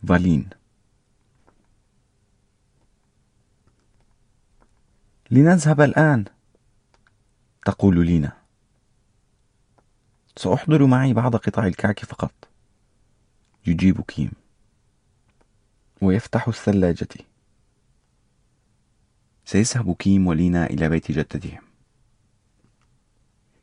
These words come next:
إنها تعيش في منزل بعيد قليلا.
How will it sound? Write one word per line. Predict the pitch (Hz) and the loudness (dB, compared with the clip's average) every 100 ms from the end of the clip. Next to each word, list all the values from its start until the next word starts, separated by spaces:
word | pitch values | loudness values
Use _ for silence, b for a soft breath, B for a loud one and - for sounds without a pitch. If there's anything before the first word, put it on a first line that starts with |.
| _ | _
إنها | 117 123 113 107 | -2 0 0 0
تعيش | 87 90 95 | -2 -2 -4
في | - - | -6 -4
منزل | 92 92 90 82 | -2 0 0 -2
بعيد | 78 73 82 78 | -2 -2 -2 -2
قليلا. | - 73 71 57 | -2 -4 -4 -8